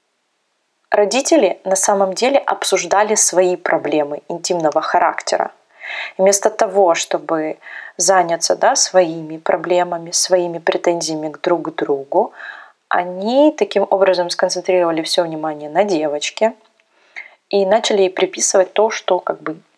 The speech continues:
не было. И ребёнок тут, э, как между двух огней остался,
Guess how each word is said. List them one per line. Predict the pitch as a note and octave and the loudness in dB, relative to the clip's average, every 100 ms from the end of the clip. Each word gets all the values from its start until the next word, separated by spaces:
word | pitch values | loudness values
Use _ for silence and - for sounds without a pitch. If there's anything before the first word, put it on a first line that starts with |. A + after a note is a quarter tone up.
| _ _ _ - | _ _ _ -2
не | G3 G3+ F#3+ | 2 4 4
было. | D#3+ C#3+ - - _ _ _ _ _ _ _ _ _ _ - - _ | 2 -2 -4 -12 _ _ _ _ _ _ _ _ _ _ -20 -20 _
И | G#3 | 4
ребёнок | G3 G#3+ C4 A3+ | 6 6 4 2
тут, | - F#3 - | 0 -4 2
э, | F3+ E3+ E3 D#3+ D#3+ _ | 2 4 2 0 -4 _
как | - F3+ - | -6 -6 2
между | F#3+ F3 F3+ | 2 2 -2
двух | E3 G3+ - | 2 0 2
огней | - - E3+ D#3 | -2 -4 -6 -4
остался, | D#3 - F#3+ A3 - E4 | -4 0 2 2 2 0